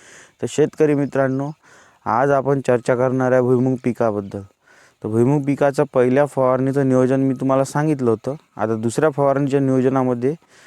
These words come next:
भरपूर शेतामध्ये अवकाळी प्रमाणात झाड असं चिमल्यासारखं आणि, अं, वाळल्यासारखं दिसत आहे. तर त्याला आपण पाहिलं उकडून, तर त्याच्यामध्ये आपल्याला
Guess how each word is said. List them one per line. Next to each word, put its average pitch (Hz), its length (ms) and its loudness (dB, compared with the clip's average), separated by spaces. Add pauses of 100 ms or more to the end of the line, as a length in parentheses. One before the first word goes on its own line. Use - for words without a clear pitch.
(280)
भरपूर 127 380 0
शेतामध्ये 143 840 0 (460)
अवकाळी 143 640 0
प्रमाणात 131 840 -2
झाड 110 400 -2
असं 135 280 0 (140)
चिमल्यासारखं 135 640 0
आणि, 135 560 -2 (100)
अं, 117 720 -2 (180)
वाळल्यासारखं 131 640 2
दिसत 127 320 -2
आहे. 110 120 2
तर 107 120 -8 (100)
त्याला 127 280 2
आपण 139 360 0 (720)
पाहिलं 143 400 2
उकडून, 143 480 0
तर 160 100 -4
त्याच्यामध्ये 143 800 2
आपल्याला 139 460 2